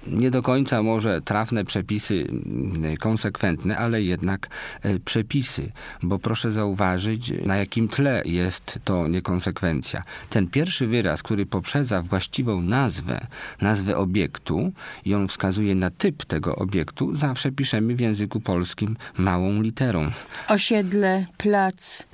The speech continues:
Speaker 1: Park, most i tak dalej, i tak dalej. Pomnik,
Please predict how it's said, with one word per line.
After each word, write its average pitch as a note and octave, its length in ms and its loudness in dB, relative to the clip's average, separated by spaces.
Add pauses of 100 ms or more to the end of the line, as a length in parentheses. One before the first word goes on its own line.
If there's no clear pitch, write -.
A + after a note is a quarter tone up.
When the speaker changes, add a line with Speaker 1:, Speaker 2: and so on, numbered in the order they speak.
Speaker 1:
Park, G2 560 2 (100)
most G2 720 2 (320)
i A#2+ 80 0
tak G2 220 0
dalej, F2+ 300 4
i E2+ 40 -2
tak E2+ 200 0
dalej. D2+ 240 2
Pomnik, G#2+ 720 2